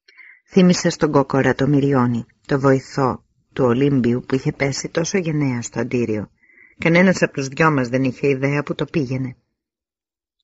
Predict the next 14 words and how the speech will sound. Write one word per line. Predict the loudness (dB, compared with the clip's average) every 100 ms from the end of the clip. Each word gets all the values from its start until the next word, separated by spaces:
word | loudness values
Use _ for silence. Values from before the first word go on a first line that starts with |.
| _
Ο | -2
Ολύμπιος | 2 4 6 4 4 0
έχει | -6 -4
περάσει | -4 -2 -4 -6
τα | -4
πενήντα, | 0 2 2 0 -4 -8 -14 _
διαθέτει | -2 0 2 0 0 -2
σοφία | -4 -8 -8 -8
και | -8 -6
περίσκεψη. | -4 -4 -6 -8 -10 -10 -12 _ -20 -20 -20 -8
Έτσι | -4 2 2
ο |
επόμενος | 4 4 6 4 2
βοηθός | 0 -2 -4 -8 -8